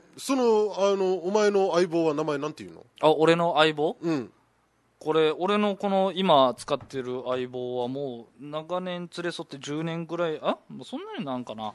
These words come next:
Speaker 1: うん。
Speaker 2: 六年ぐらいにはなるんだけど。
Speaker 1: はい。
Speaker 2: 相棒、これは、あの、えー、え、えー、せっちゃん。
Speaker 1: <laughs>
Speaker 2: せっちゃん。
Speaker 1: せっちゃん。
Speaker 2: うん、せっちゃん。
Speaker 1: あ、かわいい。あ、女の子なんだ。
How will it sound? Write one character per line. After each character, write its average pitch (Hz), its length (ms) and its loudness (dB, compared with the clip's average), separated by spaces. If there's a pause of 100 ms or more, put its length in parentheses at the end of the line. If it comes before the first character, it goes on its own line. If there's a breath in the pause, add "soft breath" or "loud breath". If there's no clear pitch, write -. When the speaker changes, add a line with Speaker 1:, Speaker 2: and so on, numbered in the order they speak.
(160)
Speaker 1:
う 175 60 -12
ん。 156 180 -8
Speaker 2:
六 143 220 -12
年 180 240 -6
ぐ 180 80 -4
ら 196 120 2
い 170 40 -4
に 143 80 -6
は 120 80 -4
な 117 120 -2
る 120 80 -6
ん 120 300 -8
だ 107 100 -12
け 101 120 -18
ど。 95 140 -18 (120)
Speaker 1:
は 160 160 6
い。 92 60 -8 (760 soft breath)
Speaker 2:
相 147 320 -6
棒、 147 340 -6
こ - 180 -14
れ 151 100 -6
は、 143 440 -2
あ - 20 -4
の、 110 640 -10 (1300)
え 107 840 -14 (160)
ー、 147 40 -14
え、 156 140 -14 (600)
え 147 220 -6
ー、 - 20 -4
せ - 200 0
っ - 40 2
ち - 100 -6
ゃ 110 60 -4
ん。 - 100 -20 (340)
Speaker 1:
<laughs> 143 1700 0
Speaker 2:
せ - 160 4
っ - 20 -8
ち - 120 -4
ゃ 101 40 -8
ん。 87 80 -16 (340)
Speaker 1:
せ - 160 0
っ 214 40 4
ち 214 140 -4
ゃ 131 40 0
ん。 95 160 -8
Speaker 2:
う 131 60 -8
ん、 113 100 -8
せ - 160 0
っ - 20 4
ち 180 40 8
ゃ 185 40 10
ん。 170 120 10
Speaker 1:
あ、 - 100 -10 (160 loud breath)
か 196 100 2
わ 220 140 8
い 185 40 6
い。 - 20 4
あ、 185 200 4
女 277 260 8
の 294 80 4
子 196 100 -2
な 143 80 0
ん 117 100 -6
だ。 90 140 -14